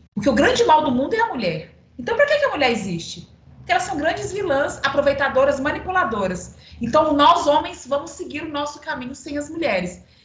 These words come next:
Existe esse, esse ponto extremo, sabe? E, e dentro do migtow também vai ter os caras que falam: as mulheres existem, nós vamos nos vingar dela.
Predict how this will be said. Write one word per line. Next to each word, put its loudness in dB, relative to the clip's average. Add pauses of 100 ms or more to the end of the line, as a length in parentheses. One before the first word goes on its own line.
Existe 2
esse, -6
esse -6
ponto 0
extremo, -4
sabe? -2 (300)
E, 2
e 2
dentro 4
do -6
migtow 0
também -6
vai -4
ter 2
os -10
caras -2
que -12
falam: -4 (520)
as 2
mulheres 2
existem, -6
nós -6
vamos -6
nos -6
vingar -2
dela. -2